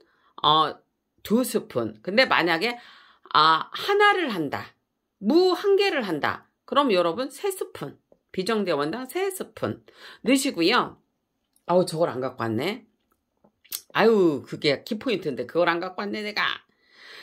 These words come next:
자, 여러분, 제가 소금물을 만들었잖아. 건강한 소금물. 부추, 그 다음에 달래,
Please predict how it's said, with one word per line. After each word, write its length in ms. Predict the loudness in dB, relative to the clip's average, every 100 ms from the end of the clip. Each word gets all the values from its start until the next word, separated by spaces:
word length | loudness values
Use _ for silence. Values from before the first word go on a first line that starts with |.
| -12 2
자, 160 | 4
여러분, 280 | 4 2 0
제가 220 | -2 -2
소금물을 640 | -2 0 2 2 2 2 2
만들었잖아. 840 | 0 -2 -4 -6 -10 -10 -12 -16 -20 _ _ _
건강한 540 | 2 2 4 2 2 0
소금물. 500 | -2 -4 -6 -6 -10 -20 _
부추, 560 | -4 -4 -2 -2 4 6 4 2 _ _ _ _ _ -6
그 80 | 4
다음에 640 | 4 4 2 0 0 -2
달래, 720 | -4 -2 0 2 2 0 -4